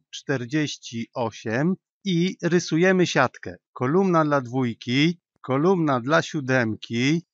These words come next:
osobny poziomy rząd dla czwórki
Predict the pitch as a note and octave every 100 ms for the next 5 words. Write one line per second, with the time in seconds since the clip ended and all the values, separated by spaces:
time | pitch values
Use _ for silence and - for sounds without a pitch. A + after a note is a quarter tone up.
0 | _ - C3 - F#3 D3+ C#3 A#2+ - B2+
1 | C3 E3+ D#3 B2+ D3 C#3 - B2+ C3+ C3+
2 | - - C3+ B2 G#2+ C3 E3